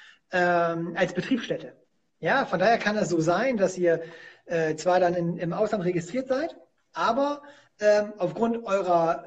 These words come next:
eures persönlichen Sitzes der Geschäftsführung, so sagt man, werdet ihr dann halt in Deutschland besteuert.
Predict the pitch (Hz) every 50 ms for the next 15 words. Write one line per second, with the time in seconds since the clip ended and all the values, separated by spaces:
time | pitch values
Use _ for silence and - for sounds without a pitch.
0 | - - 190 196 202 - - - 185 175 185 247 294 302 302 - - 226 214 -
1 | - 170 147 170 330 - - - 285 - - - 180 165 156 - - 262 277 269
2 | 269 277 - 180 170 170 175 220 247 226 202 185 147 151 151 156 160 160 - 180
3 | 190 226 262 - - - - _ _ _ _ _ _ - 135 170 180 196 190 190
4 | 208 196 202 208 196 175 196 202 208 202 240 226 185 185 185 180 180 196 190 202
5 | 185 - 247 214 - - -